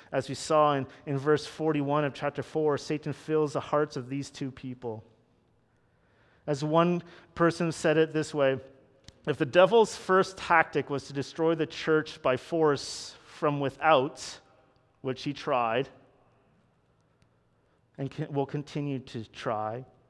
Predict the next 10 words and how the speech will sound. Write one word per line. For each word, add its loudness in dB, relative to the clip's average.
his -6
second -2
was -6
to -14
destroy -4
it -6
by -8
falsehood -8
from -16
within." -16